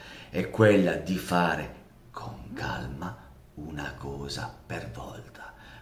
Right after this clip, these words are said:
con calma una cosa per volta, ovunque tu sia,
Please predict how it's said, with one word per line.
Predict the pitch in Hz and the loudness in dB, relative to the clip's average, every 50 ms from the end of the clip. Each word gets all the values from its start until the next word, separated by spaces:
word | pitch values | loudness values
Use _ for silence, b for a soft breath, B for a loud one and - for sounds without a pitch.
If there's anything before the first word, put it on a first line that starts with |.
| B B | B B
con | - - - - - - - | -12 -10 -8 -6 -8 -8 -8
calma | - - - - - - - - - - 78 - - B B B B B B - - - - - - - - - | -8 -8 -6 -6 -6 -6 -8 -8 -8 -8 -8 -8 -10 B B B B B B -20 -20 -20 -20 -20 -20 -20 -14 -6
una | - 92 95 90 | 0 0 0 0
cosa | 87 - - - - - - - - | 0 -4 -6 -8 -8 -8 -8 -8 -8
per | - - - - - - | -8 -8 -8 -6 -6 -6
volta, | 60 - - - - - - - - - B B B B B B B B - | -8 -8 -8 -10 -12 -14 -12 -10 -10 -10 B B B B B B B B -2
ovunque | 92 101 101 107 127 135 123 117 120 | 2 4 8 10 10 10 10 8 6
tu | 120 127 127 | 6 6 6
sia, | 117 - - 95 85 80 71 60 | 4 4 2 0 0 -2 -2 -4